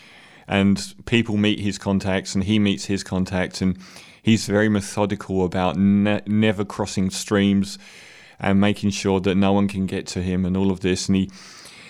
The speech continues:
he gets involved in a case with, um, a congressman, who, well, someone that's running on a government ticket, um, as, as, as, like, the offsider to a congressman. Their daughter's a wild child,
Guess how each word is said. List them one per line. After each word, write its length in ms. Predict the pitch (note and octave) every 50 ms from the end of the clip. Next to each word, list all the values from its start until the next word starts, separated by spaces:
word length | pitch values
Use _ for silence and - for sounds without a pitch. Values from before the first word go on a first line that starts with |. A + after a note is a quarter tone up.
| - - - - - - - - - - - _
he 100 | - C3+
gets 260 | C3 F3+ G3 F3+ -
involved 480 | G#3 F3+ D3+ C3+ C#3 C3+ C3+ C3+ - -
in 120 | B2 A2
a 40 | A2
case 480 | G#2 - - A#2 A2+ A#2 A2 - - -
with, 600 | - B2 A2 G#2+ G#2 G#2 G2+ G#2 G#2 G2+ G2+ - -
um, 480 | G#2 G2 F#2+ F#2+ F#2+ F#2+ F#2 F#2+ F#2+ F#2
a 80 | - F#2
congressman, 800 | - - C3 C#3+ D3+ D3+ A#2+ - - G#2+ G2 F#2 F#2 F#2+ F#2+ F2
who, 200 | - F#2+ G2+ F2+
well, 160 | G2 G2 F#2+
someone 340 | - - B2+ B2 A#2+ A2+ F#2+
that's 260 | G2+ F#2 F2 - -
running 260 | G#2 G#2 G#2 G#2 G2
on 100 | F#2+ F#2 F#2
a 40 | F#2+
government 440 | - G#2 G2 F#2 G2+ G2 F2+ -
ticket, 480 | - - A2 - - G2 D#2+ - - _ _ -
um, 340 | F#2+ F#2 F2+ F2+ F2+ F2+
as, 300 | C#2+ E2 F#2 - - -
as, 240 | F2+ F#2 F#2 F2 -
as, 340 | - F#2+ F#2+ F#2 F2+ - - - -
like, 520 | - G2 G#2 - - F2+ F2 F#2+ G2 F#2 F#2+
the 80 | G2
offsider 580 | G2 G2 G2 - - - G2+ F#2+ G2 G2 G2 F#2 -
to 140 | - F#2+ F2
a 40 |
congressman. 640 | - - G2+ G2 G2+ G2+ G2 - - G2 F2+ F2 F2+ - - - - - - - - - - - - - -
Their 160 | G#2+ A#2+ C3
daughter's 500 | B2+ C3+ C#3 C#3+ C#3+ C#3 - B2+ G#2+ F#2+
a 60 | G#2
wild 340 | F#2+ F#2+ G2+ G2+ G#2 G2+ G2+
child, 540 | - - - G2 F#2+ F#2+ F#2+ F#2 F2+ -